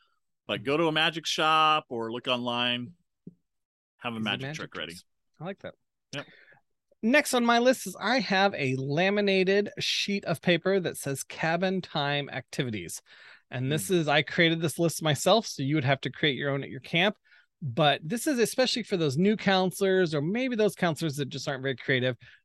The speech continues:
Speaker 2: You already have a list of activities that when they have free time, when they have a, a bit to do, they can just read through this list and go, "Hey, we're gonna do this." And some of these are, you know, like,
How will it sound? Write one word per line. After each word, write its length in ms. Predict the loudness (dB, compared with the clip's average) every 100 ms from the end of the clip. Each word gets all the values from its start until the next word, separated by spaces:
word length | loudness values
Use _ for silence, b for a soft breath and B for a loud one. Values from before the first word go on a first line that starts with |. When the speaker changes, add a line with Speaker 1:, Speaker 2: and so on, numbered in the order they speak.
| -8
Speaker 2:
You 280 | 2 2 2
already 440 | 4 6 6 6
have 160 | 4 4
a 40 |
list 300 | 4 2 0
of 80 | -2
activities 520 | -2 -2 -2 0 0
that 120 | -4 -4
when 260 | -4 -2
they 220 | 2 4 2
have 360 | 2 4 4
free 220 | 2 -4
time, 200 | -2 -6
when 160 | -6 -4
they 180 | -2 0
have 360 | 0 2 0
a, 240 | 0 -4 -6 B B B _ -4
a 100 | -2
bit 440 | -2 6 8 8 2 -4
to 120 | 0
do, 220 | 2 0 -2
they 320 | 2 6 6
can 400 | 6 4 2 0 _
just 200 | -6 -6 -6
read 320 | 2 6 6
through 120 | 4 4
this 200 | 4 6
list 300 | 6 6 2
and 120 | 0
go, 220 | 2 0 0
"Hey, 200 | 4 6
we're 240 | 6 4 4
gonna 200 | 4 4
do 180 | 4
this." 400 | 4 2 0 -8 B B B B -2
And 140 | 0
some 200 | 2 4 6
of 60 |
these 260 | 6 6 6
are, 180 | 4 4
you 140 | 2
know, 160 | 2 0
like, 260 | -2 -4